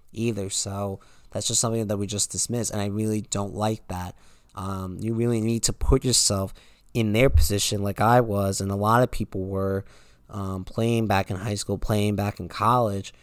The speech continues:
and they understand that leadership goes far. Um, I really do think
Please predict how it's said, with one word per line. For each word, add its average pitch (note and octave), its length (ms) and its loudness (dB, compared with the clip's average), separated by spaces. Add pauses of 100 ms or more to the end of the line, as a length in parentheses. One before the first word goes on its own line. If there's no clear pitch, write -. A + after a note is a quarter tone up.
(400)
and F#2+ 400 -4
they A2+ 100 0
understand A#2 640 0
that G2 160 -6
leadership G#2+ 520 -2
goes F#2+ 260 -4
far. G2+ 480 -2 (400)
Um, F#2+ 400 -8
I G#2+ 140 -4
really A2+ 260 2
do G#2+ 160 -4
think G2 360 -10